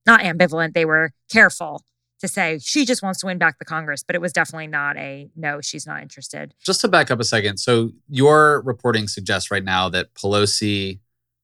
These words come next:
Speaker 2: would want Hakeem Jeffries of New York to succeed her as leader.
Speaker 1: I don't actually think that's true. I don't think she necessarily wants, I don't think Hakeem is her favorite. I think she's just looking at what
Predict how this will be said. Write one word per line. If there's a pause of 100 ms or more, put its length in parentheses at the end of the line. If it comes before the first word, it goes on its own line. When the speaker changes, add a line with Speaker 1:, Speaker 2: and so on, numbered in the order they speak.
(300)
Speaker 2:
would
want (720)
Hakeem
Jeffries (140)
of
New
York (140)
to
succeed
her
as
leader.
Speaker 1:
I
don't
actually
think
that's
true.
I
don't
think
she
necessarily
wants,
I
don't
think (240)
Hakeem
is
her
favorite.
I
think
she's
just
looking
at
what